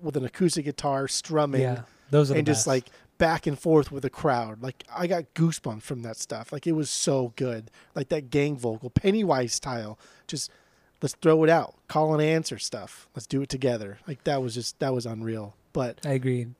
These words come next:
Speaker 2: Those are the best. With, with, when it's pretty much just him and the acoustic guitar, by far the
Speaker 1: Oh,
Speaker 2: best.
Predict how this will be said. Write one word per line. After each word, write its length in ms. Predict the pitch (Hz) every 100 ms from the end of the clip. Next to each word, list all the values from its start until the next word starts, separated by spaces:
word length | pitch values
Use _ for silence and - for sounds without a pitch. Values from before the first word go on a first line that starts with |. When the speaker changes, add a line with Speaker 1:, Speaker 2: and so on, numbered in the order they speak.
| -
Speaker 2:
Those 160 | 147
are 60 | 143
the 80 | 127
best. 420 | 127 123 - -
With, 180 | 139 143
with, 220 | 135 139
when 140 | 147 143
it's 320 | 131 - - _ _
pretty 160 | - 160
much 140 | 143
just 140 | - -
him 140 | 139
and 100 | 131
the 80 | 120
acoustic 360 | 120 - 123 143
guitar, 420 | - - 127 143 - _ _ _ _
by 100 | -
far 180 | 131 156
the 60 | 123
Speaker 1:
Oh, 40 | 127
Speaker 2:
best. 240 | - -